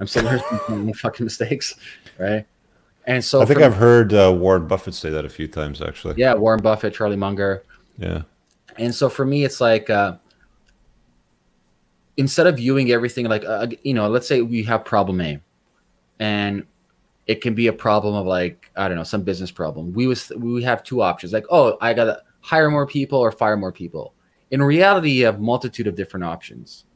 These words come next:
Speaker 1: right? You have to start thinking outside the box. And this is where, like, better questions yield better answer.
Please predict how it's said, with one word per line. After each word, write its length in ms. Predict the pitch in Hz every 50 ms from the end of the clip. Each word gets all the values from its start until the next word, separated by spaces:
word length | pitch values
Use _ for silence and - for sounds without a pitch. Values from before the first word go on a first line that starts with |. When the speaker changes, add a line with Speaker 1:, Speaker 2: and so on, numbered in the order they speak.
| _ -
Speaker 1:
right? 280 | 92 95 95 95 95 _ _ _ _ _ _ _
You 80 | - 127
have 60 | 127
to 60 | -
start 240 | - - 151 143 143
thinking 240 | - 156 160 135 123 -
outside 340 | 113 123 127 - - 131 123
the 80 | 120 110
box. 360 | 92 90 95 92 87 87 -
And 80 | - 123
this 100 | 139 156
is 60 | 175
where, 120 | 180 190
like, 200 | 180 160 143 - - -
better 320 | 117 101 123 127 143 151
questions 720 | 143 - - - - 117 120 - - - 151 143 131 - -
yield 480 | 101 104 117 127 127 120 113 101 92
better 300 | - 107 104 104 101 95
answer. 460 | 92 95 101 98 - - 76 69 -